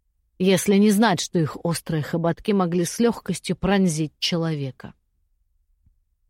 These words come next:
Тут крылья бабочек затрепетали в особом ритме, чётко, быстро, словно передавая сигнал.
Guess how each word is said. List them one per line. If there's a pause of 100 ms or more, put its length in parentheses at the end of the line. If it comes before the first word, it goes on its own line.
(420)
Тут
крылья
бабочек
затрепетали
в
особом
ритме, (600)
чётко, (320)
быстро, (320)
словно
передавая
сигнал.